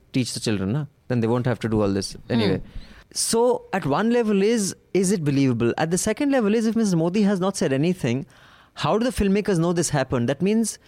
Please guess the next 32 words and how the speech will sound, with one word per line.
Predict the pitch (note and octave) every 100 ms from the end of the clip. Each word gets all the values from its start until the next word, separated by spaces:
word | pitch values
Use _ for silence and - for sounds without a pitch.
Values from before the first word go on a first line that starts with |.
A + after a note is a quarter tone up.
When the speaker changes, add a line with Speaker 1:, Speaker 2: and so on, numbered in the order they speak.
| - - -
Speaker 1:
Mister | F3+ G3+
Modi | D#3+ F3 G#3+
has | G#3
sat | D3+ B2+
down | C#3+ F#3+
and | F3+
said, | - F3 E3 - - -
"As | C#3+
a | F3
child, | - B2+ D3 E3
I |
was | D3+
so | - E3+ F3
kind | C3 B2+ D3 D#3
and | C3
so | D#3
large-hearted | D3 G2+ B2 A#2 B2 B2+ C#3+ C3+ - - -
that | D#3
Speaker 2:
Yeah. | F#3 E3+
Speaker 1:
even | F3
though | F3+ -
I | C3
was | C#3 D#3+
poor, | - C#3 C#3 D3+ -
I | C3 C3+
would | D3 B2
watch | B2 B2+
out | C#3+ -
for | D#3+
other | B2 C3+
poor | C3 C#3+
people." | C#3+ C3 E3+